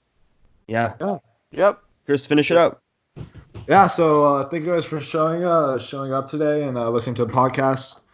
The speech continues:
Speaker 2: Um, I, we, we all hope you had a really great holiday season with your families. Um, we, we know that we had, we had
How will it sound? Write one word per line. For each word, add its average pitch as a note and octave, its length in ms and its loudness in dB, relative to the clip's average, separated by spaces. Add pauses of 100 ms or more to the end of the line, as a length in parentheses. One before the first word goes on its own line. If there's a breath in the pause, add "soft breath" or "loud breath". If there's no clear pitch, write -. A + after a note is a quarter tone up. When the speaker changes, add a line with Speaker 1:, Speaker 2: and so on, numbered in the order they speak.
(400 soft breath)
Speaker 2:
Um, A2+ 440 2 (100)
I, C3+ 140 2
we, C#3+ 200 4
we D3 220 2
all D3+ 140 6
hope D#3+ 200 2
you D#3 60 2
had D3 120 0
a C3+ 40 0
really C#3 240 2
great B2+ 280 0
holiday B2 360 0
season C3 480 -2
with A#2 140 -4
your A2 100 -2
families. A#2+ 580 -2 (520)
Um, G#2+ 560 0 (480)
we, C#3+ 200 6
we C3+ 300 2
know C3 220 4
that A#2+ 280 2
we A2+ 120 2
had, A2+ 320 0
we A#2 100 0
had G#2+ 380 -2